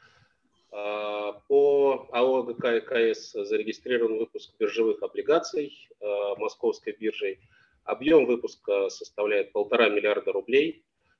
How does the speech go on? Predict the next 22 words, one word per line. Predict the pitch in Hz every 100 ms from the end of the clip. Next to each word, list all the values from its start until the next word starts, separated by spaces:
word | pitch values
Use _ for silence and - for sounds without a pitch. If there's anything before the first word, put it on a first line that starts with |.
| _
Срок | - 135 147
обращения — | 113 110 - - 117 110 101 95 92 -
три | 117 113
года. | 101 127 151 131 120 _ _
Не | 107 143
предусмотрены | 123 113 110 - 110 - 98 92
оферты | 92 135 139 - 123 117 _ _ _
по | 107
выпуску, | 107 104 - - - 95
не | 98 131
предусмотрена | - - 98 - 110 104 98 98 95
амортизация. | 98 98 - 95 127 143 - 123 113 - _ _ _ - _ _ _ _
Э, | 92 95 95 92
по | 113
выпуску | 139 139 - -
предусмотрены | 107 104 104 120 120 110 104
ежеквартальные | 104 101 113 107 - 110 107 107 101 98 92
купоны | - - 160 151 131 - _
длительностью | 120 117 107 104 - 107 101
девяносто | 98 104 107 104 - 98
один | 95 95 95
день. | 98 92